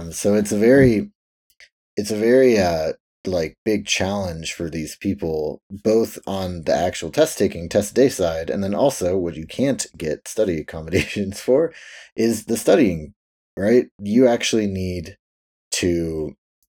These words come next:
be able to prepare for these tests, even though you have these learning disabilities, and that can be super hard too. Um, Molly, yeah, I think maybe just coming from your experience, let's start with dyslexia, right? Like, what are some of the,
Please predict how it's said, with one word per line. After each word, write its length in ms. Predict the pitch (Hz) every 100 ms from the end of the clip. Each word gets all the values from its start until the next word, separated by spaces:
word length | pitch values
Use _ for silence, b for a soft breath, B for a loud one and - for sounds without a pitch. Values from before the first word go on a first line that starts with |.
| - 95
be 240 | 95 101
able 220 | 98 87 85
to 420 | - 87 82 - _
prepare 560 | 87 85 - 135 139 101
for 180 | - 85
these 300 | 80 76 -
tests, 460 | 82 76 - - -
even 300 | 92 85 80
though 240 | 78 76
you 200 | 78 76
have 360 | 76 73 71 -
these 200 | 82 73
learning 280 | 85 78 73
disabilities, 600 | 76 71 73 73 76 71
and 120 | 76
that 180 | 80 80
can 140 | -
be 80 | 73
super 300 | 73 65 73
hard 260 | 76 67 69
too. 340 | - 73 - _ _ _ _ _ _ _ -
Um, 440 | 92 92 90 76 _ _ _
Molly, 400 | 107 139 143 113
yeah, 320 | 104 135 101
I 80 | 104
think 320 | 104 160 - -
maybe 460 | 107 120 123 110
just 260 | 98 101 -
coming 240 | 120 117
from 160 | 98 90
your 140 | 90
experience, 720 | 82 - 90 87 85 82 - - _ _ _ _ _ _ _ _ _ _ _ _ -
let's 220 | 127 -
start 240 | 165 196
with 180 | 147 87
dyslexia, 720 | 95 - 95 95 - 80 65
right? 280 | 78 87 -
Like, 180 | 104 107
what 140 | 135
are 60 | 170
some 260 | - 113
of 260 | 107 101 90
the, 520 | 92 90 87 87 82